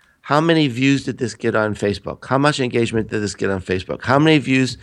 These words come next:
did this LinkedIn get? How much, how many views did this get on SlideShare? What do you think the open rate was?" And I could try to calculate it, but, you know, it's just not worth it. I, I,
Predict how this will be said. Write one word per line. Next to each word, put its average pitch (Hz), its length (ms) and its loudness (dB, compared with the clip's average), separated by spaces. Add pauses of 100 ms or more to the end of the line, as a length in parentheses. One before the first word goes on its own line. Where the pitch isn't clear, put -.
(300)
did 113 140 0
this 110 180 0
LinkedIn 113 460 2
get? - 220 -4
How 123 140 4
much, 139 320 2 (120)
how 117 140 2
many 139 180 2
views 127 280 0
did 113 200 -2
this 107 240 0 (480)
get 117 140 4
on 110 100 4
SlideShare? 101 440 0
What 95 200 2
do 160 60 6
you 175 60 6
think 156 240 0
the 123 120 -2
open 117 340 2
rate 98 200 -2
was?" 92 180 -6
And 95 280 0
I 143 80 6
could 139 200 -2
try 175 280 4
to 160 140 4
calculate 113 800 -4
it, 95 180 -6 (840)
but, 143 320 2 (100)
you 107 420 -6
know, 131 140 -2
it's 131 200 -2
just - 380 -2
not 143 440 0 (160)
worth 147 400 -2
it. - 280 -10 (140)
I, 123 460 -2 (260)
I, 110 220 -6